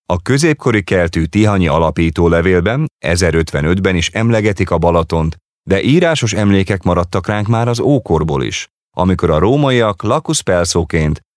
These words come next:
azaz Sekélytóként hívják a Magyar-tengert. A tizenötezer éves múltra visszatekintő tó környéke mindenkorban lakott volt, és igen népszerű.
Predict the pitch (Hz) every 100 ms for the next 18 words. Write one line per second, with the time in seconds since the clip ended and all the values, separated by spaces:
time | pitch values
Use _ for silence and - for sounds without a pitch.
0 | _ 90 87 80 - 135 135 110 90 90
1 | 80 80 78 - 80 80 92 92 123 92
2 | 76 55 - 58 62 50 - - _ _
3 | _ _ _ - 92 107 147 156 127 113
4 | 101 90 82 90 85 85 85 87 82 82
5 | 87 - 90 82 85 87 82 76 71 -
6 | 82 87 82 87 85 87 85 87 104 170
7 | 117 98 87 87 82 80 78 78 82 80
8 | 80 78 78 - _ 127 139 - 107 76
9 | 69 64 - 57 -